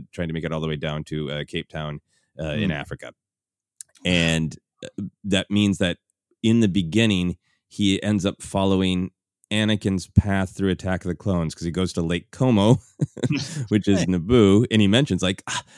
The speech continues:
Speaker 1: Star Wars went here and I didn't get to go." Uh, and then, uh, he goes to, to Tunisia,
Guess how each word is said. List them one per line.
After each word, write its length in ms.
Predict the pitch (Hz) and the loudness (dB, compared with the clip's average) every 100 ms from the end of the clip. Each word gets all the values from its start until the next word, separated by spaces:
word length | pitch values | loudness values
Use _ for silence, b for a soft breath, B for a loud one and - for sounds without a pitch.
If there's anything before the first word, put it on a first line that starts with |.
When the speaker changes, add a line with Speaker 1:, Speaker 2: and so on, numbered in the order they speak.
| B | B
Speaker 1:
Star 200 | - 196 | -2 2
Wars 140 | 202 | 4
went 140 | 180 123 | 2 2
here 100 | 120 | 2
and 100 | 120 | 2
I 40 | |
didn't 200 | 160 170 | 4 2
get 100 | 165 | 2
to 60 | 165 | 0
go." 460 | 147 190 185 101 - b b - | 2 2 2 0 -6 b b -4
Uh, 320 | 90 90 87 - | -2 0 -2 -2
and 240 | 104 101 87 | 0 0 2
then, 400 | 98 92 92 87 | 0 0 -2 -2
uh, 340 | 80 80 78 | -2 -2 -2
he 80 | 87 | -2
goes 240 | 82 87 78 | -2 -2 -2
to, 400 | 87 80 78 78 | -2 -2 -2 -4
to 60 | - | -6
Tunisia, 720 | 92 85 92 107 78 76 85 | -2 0 4 2 2 -6 -8